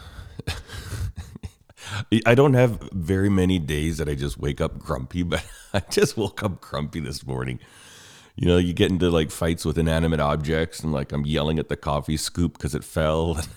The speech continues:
<laughs> Oh, man. Maybe this is what it's like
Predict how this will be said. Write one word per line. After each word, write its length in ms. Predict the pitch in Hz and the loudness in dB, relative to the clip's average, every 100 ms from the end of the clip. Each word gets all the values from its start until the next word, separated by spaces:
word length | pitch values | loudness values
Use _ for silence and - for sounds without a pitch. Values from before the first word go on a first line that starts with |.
| - - | -20 -2
<laughs> 100 | 135 - - - - - _ _ _ _ _ _ _ - - 92 95 82 78 - - - - | 0 0 -2 -4 -6 -16 _ _ _ _ _ _ _ -16 -14 -12 -14 -16 -20 -20 -20 -8 0
Oh, 360 | 85 82 78 | 2 4 4
man. 600 | 69 67 67 67 64 65 - _ _ _ _ 85 | 2 0 -2 -2 -4 -8 -14 _ _ _ _ -10
Maybe 220 | 71 69 | -6 -2
this 160 | 73 76 | -2 -2
is 60 | |
what 100 | 73 | -4
it's 140 | 69 - | -4 -4
like 160 | 67 | -6